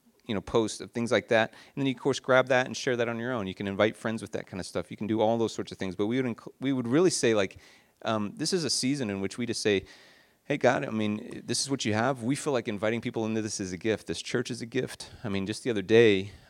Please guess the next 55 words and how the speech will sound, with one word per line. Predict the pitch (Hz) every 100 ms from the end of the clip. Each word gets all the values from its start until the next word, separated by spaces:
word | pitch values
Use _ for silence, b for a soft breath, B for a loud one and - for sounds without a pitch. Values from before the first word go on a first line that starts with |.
| -
um, | 110 95 92 90 - b b -
Christy | 117 -
and | 113
I |
were |
at | 104
a | 98
store, | - 123 113
and | 101
we | 101
were |
just | 95 95
talking | 107 107
to | 101
a |
woman, | 95 107 107
and, | 95 90 - b b b -
and | 101
Christy | 127 -
invited | 120 123 117
her | 110
to | 107
church. | - 123 -
And, | 95
you |
know, | 98 104
that | 113 - -
you | 113 117
just | 135 -
never | 131 127
know | 113 113
when | 113 113
the | 101
Lord's | 104 104
gonna | 98
open | - 98
a | 85
door | 82 95 98 92
just | 90 -
to |
kind | 101 101
of | 90
share | - - - 113 113 107
the | 92
gift | 92 104 107 -
that | 104 -
you | 101
have | 98 90
of | 85
community, | - 90 87 82 82 - _ _ _
'cause | -
that's | 113 135
what | 110
this | - -
is. | 82 73 -